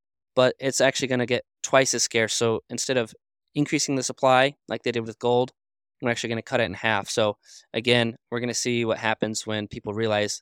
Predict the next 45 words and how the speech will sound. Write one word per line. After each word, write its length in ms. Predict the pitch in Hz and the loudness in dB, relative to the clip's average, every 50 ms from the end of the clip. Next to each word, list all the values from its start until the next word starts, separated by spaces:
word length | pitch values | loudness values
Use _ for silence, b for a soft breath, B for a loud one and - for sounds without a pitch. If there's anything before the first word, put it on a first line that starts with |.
| _ | _
the 100 | - 107 | -4 -2
absolute 340 | 104 104 - - - 101 - | -2 -2 -2 -4 -8 -8 -8
scarcity 440 | - - - 117 117 - - - 113 | -6 -2 0 0 0 -2 -4 -6 -6
of 80 | 107 104 | -4 -2
this. 240 | 110 110 104 - | -4 -4 -4 -4
But 240 | - - 107 107 95 _ _ _ _ _ _ _ _ _ _ _ _ _ _ _ _ - | -4 -4 -2 -2 -2 _ _ _ _ _ _ _ _ _ _ _ _ _ _ _ _ -10
speaking 340 | - - - 185 - 156 143 | -6 -2 -2 0 2 2 2
of 100 | 127 123 | 2 4
gold, 320 | - 123 123 120 120 117 - _ _ _ - | 6 6 6 6 4 2 -2 _ _ _ 0
I 160 | 117 117 117 | 2 4 4
was 220 | 120 120 117 - - | 4 2 0 0 0
talking 340 | - 139 139 135 - 147 | 2 0 2 2 2 0
to 460 | 139 - - 139 131 127 123 120 117 - _ - | 0 0 0 2 2 2 2 0 -2 -4 _ -6
one 160 | 127 127 123 | -2 0 2
of 80 | 120 | 2
my 320 | 120 117 113 113 117 113 110 - _ _ _ _ _ _ _ - | 2 2 2 2 2 0 -2 -4 _ _ _ _ _ _ _ -2
workout 380 | 131 127 127 - 131 123 - | 0 2 4 6 4 4 4
buddies 300 | 120 120 120 120 117 - | 4 4 4 2 2 0
a 20 | 117 | 2
while 200 | 113 110 113 113 | 2 4 2 2
ago, 320 | 107 117 110 110 110 - _ _ _ _ _ _ _ _ _ _ - | 2 0 0 0 -2 -4 _ _ _ _ _ _ _ _ _ _ -4
uh, 200 | 110 104 98 92 | -2 0 0 0
who 200 | 123 120 120 113 - | 0 0 0 0 2
owns 340 | 127 135 131 131 131 117 | 4 4 4 4 2 2
a 300 | 120 117 117 117 117 107 - - - _ | 2 2 2 2 0 -2 -8 -14 -20 _
precious 360 | - - 131 120 - - - - | -6 -4 -4 -4 -4 -6 -4 -2
metal 180 | 117 117 113 | 0 0 0
shop, 380 | 110 - - 123 113 110 110 - - | 0 0 2 2 4 2 2 0 -2
and 160 | 104 101 98 | -4 -4 -4
I've 220 | - 98 107 104 - | -4 -4 -4 -2 0
bought 220 | 110 110 104 78 | 0 0 0 0
metals 240 | 98 107 113 107 - | -2 -4 -6 -6 -6
from 160 | - 107 104 | -8 -8 -6
him. 160 | 113 110 107 | -6 -6 -6
I 60 | 101 | -6
bought 200 | 95 - 95 101 | -4 -6 -6 -4
silver 240 | - - 131 123 127 | -4 -4 -4 -4 -4
from 200 | 123 - 120 120 | -4 -4 -4 -2
him, 240 | 120 123 117 113 113 - _ _ _ _ _ _ _ _ _ _ _ _ | -2 -2 -4 -4 -4 -8 _ _ _ _ _ _ _ _ _ _ _ _
and 100 | - 123 | -6 -2
he 100 | 123 127 | 0 0
even 180 | 131 131 120 113 | 0 0 -2 -2
sold 240 | - - 127 117 113 | 0 0 0 0 0
me 200 | 113 110 110 - | 0 -2 -2 -2
a, 300 | 98 104 104 101 101 - | 0 0 0 0 -2 -4